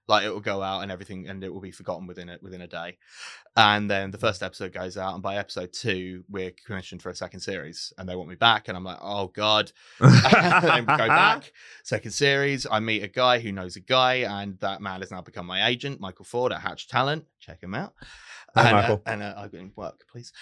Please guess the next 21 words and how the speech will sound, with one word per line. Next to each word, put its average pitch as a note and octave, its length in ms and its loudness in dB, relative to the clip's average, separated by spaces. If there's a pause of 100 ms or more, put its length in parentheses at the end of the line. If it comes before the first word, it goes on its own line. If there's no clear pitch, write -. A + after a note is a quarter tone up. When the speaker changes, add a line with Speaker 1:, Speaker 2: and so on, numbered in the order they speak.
(160)
Speaker 1:
And, C#3+ 140 12
uh, C#3 640 8
Speaker 2:
<laughs> - 40 0
Speaker 1:
nah, G3 300 6
he's D3+ 100 2
done, E3 320 6
we're C#3 60 2
doing C3+ 220 4
fine, G#2 240 4
we're A2 80 2
good. G2+ 260 2
<laughs> - 100 -8
Um, C#3+ 880 4
no, B2+ 100 4
but A#2 100 2
I've B2 60 4
been D#3 120 2
with D3+ 100 4
him A#2 120 0
since A2+ 240 -6
then. G2 240 0